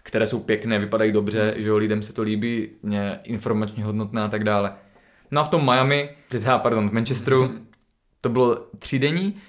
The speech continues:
Speaker 1: a ten hlavní benefit byl, že jsem se tam naučil, jak se dá udělat ta přednáška, aby vydělávala a aby vlastně to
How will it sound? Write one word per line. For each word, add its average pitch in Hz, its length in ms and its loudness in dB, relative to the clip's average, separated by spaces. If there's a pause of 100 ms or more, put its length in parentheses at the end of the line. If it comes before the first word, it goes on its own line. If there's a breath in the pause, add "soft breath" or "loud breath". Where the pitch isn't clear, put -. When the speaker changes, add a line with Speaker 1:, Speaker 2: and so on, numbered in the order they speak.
(200 loud breath)
Speaker 1:
a - 80 -4
ten 123 140 4
hlavní 135 500 2
benefit 139 460 0
byl, 123 300 2
že 123 60 -4
jsem 139 160 -4
se 131 100 -6
tam 127 180 0
naučil, 123 500 0
jak 117 140 -4
se 131 100 0
dá 123 100 6
udělat 131 220 4
ta 131 80 0
přednáška, 113 600 0
aby 113 200 0
vydělávala 113 720 2 (400 loud breath)
a - 80 -4
aby 110 260 2
vlastně 117 420 2
to 117 520 4